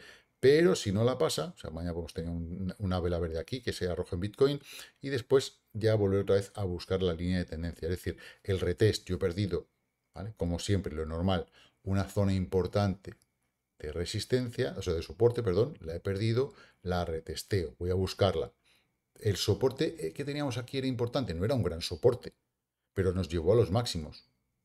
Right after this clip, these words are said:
Con lo cual hemos venido, lo probamos y pro-, primero probamos el soporte y luego ahora probamos la resistencia. Una vez que probamos la resistencia es donde va a estar la clave.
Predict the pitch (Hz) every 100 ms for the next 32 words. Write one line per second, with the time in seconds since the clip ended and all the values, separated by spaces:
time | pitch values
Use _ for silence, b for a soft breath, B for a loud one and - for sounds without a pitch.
0 | _ _ _ 87 78 85 95 104 82 78
1 | - 92 117 139 98 90 - 80 90 110
2 | 156 - _ _ b b b _ _ 127
3 | - 98 90 _ - 90 90 - 71 82
4 | 87 110 120 113 92 117 - 95 92 107
5 | 90 85 107 87 78 - 107 95 - _
6 | - 90 - 90 90 87 87 - - 117
7 | 139 110 92 95 85 95 85 82 71 67